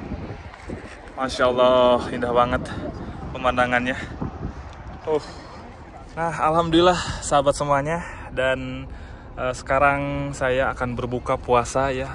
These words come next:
tepatnya di Jabal Uhud. Dan coba kita lihat, Masya Allah, tabarakallah ya, pemandangannya sangat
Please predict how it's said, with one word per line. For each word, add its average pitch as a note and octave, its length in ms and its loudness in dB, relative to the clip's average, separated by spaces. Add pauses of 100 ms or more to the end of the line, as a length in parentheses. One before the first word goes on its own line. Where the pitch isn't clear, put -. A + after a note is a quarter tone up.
tepatnya C3 560 -4
di A#2+ 320 -4 (240)
Jabal A#2 320 2
Uhud. C3 240 0 (400)
Dan A#2 160 -2
coba A#2+ 160 4
kita B2 240 2
lihat, A#2+ 240 2 (320)
Masya B2 240 0
Allah, A#2+ 160 2
tabarakallah B2 640 2
ya, A#2+ 80 -2
pemandangannya B2 800 2
sangat A#2 400 -4